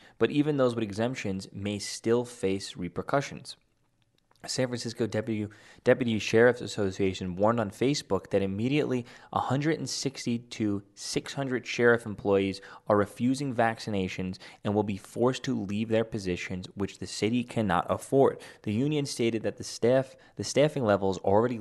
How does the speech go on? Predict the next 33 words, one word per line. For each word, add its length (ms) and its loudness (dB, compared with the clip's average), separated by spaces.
low 300 2
and 180 -4
losing 240 -2
more 280 2
officers 580 -2
will 120 -4
heavily 440 -2
affect 480 -2
public 340 -2
safety. 460 -4
It 100 -4
has 300 -2
asked 260 -2
the 80 -4
city 300 -4
to 160 -10
follow 420 4
state 420 -4
guidelines, 520 2
giving 240 -4
officers 460 -2
the 120 -2
opportunity 680 -4
to 180 -10
test 440 -6
regularly. 580 2
And 100 0
then 80 2
someone 320 0
tweeted 260 -2
out, 220 4
"San 160 -2
Francisco, 580 -2